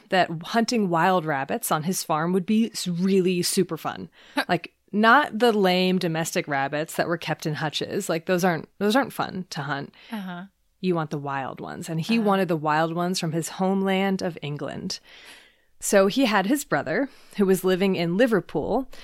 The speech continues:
Speaker 1: send over two dozen wild European rabbits. It seems that only thirteen rabbits survived the journey, from what I gather.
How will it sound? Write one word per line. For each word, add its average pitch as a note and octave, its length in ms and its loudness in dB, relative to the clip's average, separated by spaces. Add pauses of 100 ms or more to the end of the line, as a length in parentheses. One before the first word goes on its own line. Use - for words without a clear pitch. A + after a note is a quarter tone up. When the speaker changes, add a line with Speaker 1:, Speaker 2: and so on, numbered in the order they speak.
(200)
Speaker 1:
send G#3+ 320 4
over F#3+ 240 6
two C4+ 380 2
dozen D3+ 600 2
wild D#3+ 380 4
European D#3+ 460 -2
rabbits. - 640 -6 (1080)
It - 120 -4
seems E4 440 0
that F4+ 140 4
only A3 640 4
thirteen G3+ 880 2
rabbits F3 460 0
survived D#3+ 440 -2
the D#3+ 60 -4
journey, D#3+ 580 -4
from E3 200 -4
what D#3 140 -4
I D#3+ 100 -2
gather. G#3+ 480 -4